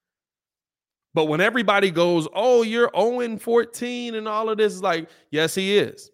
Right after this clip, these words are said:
in a row. Ten of those, we knew what it was. These last four have been inept.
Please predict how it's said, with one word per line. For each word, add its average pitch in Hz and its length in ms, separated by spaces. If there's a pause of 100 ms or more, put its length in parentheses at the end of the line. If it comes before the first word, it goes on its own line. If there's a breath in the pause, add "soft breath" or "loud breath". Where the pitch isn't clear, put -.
(120)
in 151 140
a 175 80
row. 180 340 (960)
Ten 185 200
of 180 80
those, 165 400
we 156 120
knew 156 140
what 147 160
it 147 80
was. 123 460 (1400)
These 131 320
last 165 460
four 180 500
have 135 180
been 135 140
inept. 143 560